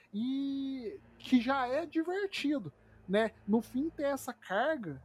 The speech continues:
né, de, de, de profundidade no jogo é o que dá o charme a mais ali, né? Você vê que tem um porquê de, de todo mundo tá fazendo o que tá fazendo ali. Então, assim, é, não tem porquê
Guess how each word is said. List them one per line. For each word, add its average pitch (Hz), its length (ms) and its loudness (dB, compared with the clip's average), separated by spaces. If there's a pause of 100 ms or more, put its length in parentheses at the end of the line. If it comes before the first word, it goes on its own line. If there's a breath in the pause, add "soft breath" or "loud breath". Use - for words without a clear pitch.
né, 165 240 -2
de, 151 520 -4
de, 147 400 -10
de 160 160 -12
profundidade 190 840 -2
no 170 160 -2
jogo 196 420 0 (300 loud breath)
é 185 100 2
o 202 60 6
que 233 160 -6
dá 220 140 4
o 254 100 6
charme 240 420 -6
a 285 120 -6
mais 254 420 -6
ali, 170 240 -6
né? 156 220 -8
Você - 180 -6
vê 190 160 0
que 196 140 -14
tem 247 200 -8
um 277 120 -8
porquê 208 680 -2
de, 165 260 -6
de 175 120 -10
todo 185 260 2
mundo 180 320 -4
tá 175 80 -6
fazendo 170 340 -6
o 165 40 -8
que - 160 -20
tá - 140 -14
fazendo 156 480 -6
ali. 143 220 -14 (420 soft breath)
Então, 190 280 -2
assim, 208 300 -2 (320 loud breath)
é, 190 840 0
não 214 140 2
tem 240 180 -4
porquê 247 640 -6